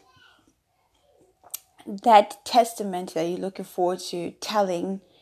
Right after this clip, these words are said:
you know, in the future, should be what keeps you on the horse of life.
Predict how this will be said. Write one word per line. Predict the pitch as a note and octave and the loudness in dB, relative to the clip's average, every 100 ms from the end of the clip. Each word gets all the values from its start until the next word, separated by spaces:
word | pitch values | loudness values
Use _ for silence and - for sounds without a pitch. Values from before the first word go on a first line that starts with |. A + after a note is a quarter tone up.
| _ | _
you | F#3 | -8
know, | F#3 F#3+ | -4 -4
in | F#3+ | -4
the | |
future, | F3+ - F3+ F#3 - D#3 F3+ G3 _ _ _ _ _ _ - _ _ _ _ | -8 -8 -6 -6 -8 -6 -6 -10 _ _ _ _ _ _ -20 _ _ _ _
should | - - A#3+ G#3 | -12 -6 -6 -4
be | G3+ | -6
what | F3+ F3+ F#3 - - _ _ _ _ | -2 -2 -2 -8 -20 _ _ _ _
keeps | - A3 - - G3 | -12 -10 -10 -14 -8
you | G3 F3+ - - | -6 -6 -10 -6
on | F#3+ F#3 F3+ | -4 -4 -10
the | F3 | -14
horse | - - F3 - - - - _ _ _ _ _ _ _ _ _ _ - | -14 -12 -10 -12 -18 -18 -18 _ _ _ _ _ _ _ _ _ _ -20
of | F3 F3 | -16 -14
life. | F3 E3+ E3+ - | -10 -12 -12 -20